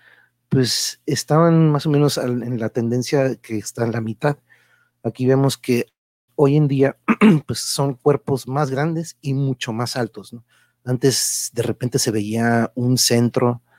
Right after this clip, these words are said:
y su suplente, uno que otro, y, pues, el, digamos que el ala o el power forward tenía alguna altura considerable, pero,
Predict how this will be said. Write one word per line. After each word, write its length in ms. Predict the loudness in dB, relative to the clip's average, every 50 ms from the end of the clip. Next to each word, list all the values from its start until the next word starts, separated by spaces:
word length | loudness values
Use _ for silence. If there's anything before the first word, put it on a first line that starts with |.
| _ _ _ _ _ _ -8
y 280 | -6 -6 -4 -4 -6
su 260 | -6 -6 -6 -6 -6
suplente, 760 | -6 -8 -10 -8 -2 0 2 2 2 2 4 4 4 4 2 -2
uno 240 | -4 -4 -4 -4 -2
que 80 | 0 0
otro, 460 | 2 2 2 2 2 2 0 -2 -4
y, 200 | -6 -4 -4 -4
pues, 280 | -4 -4 -4 -4 -4 -4
el, 160 | -6 -8 -10 -14 _ _ _ _ _ _ _ _ _ _ -20
digamos 380 | -16 -10 -4 0 0 0 0
que 120 | 0 -2 -2
el 80 | 0
ala 200 | 0 2 2 2
o 80 | 2 2
el 80 | 0 0
power 320 | 0 2 4 4 4 2
forward 340 | 2 2 4 4 4 4 2
tenía 220 | 2 0 0 2
alguna 280 | 2 2 2 2 2 2
altura 320 | 2 0 0 0 0 0
considerable, 640 | 0 0 -2 -2 0 0 2 4 4 4 4 4 4
pero, 340 | 2 2 2 2 2 0 -2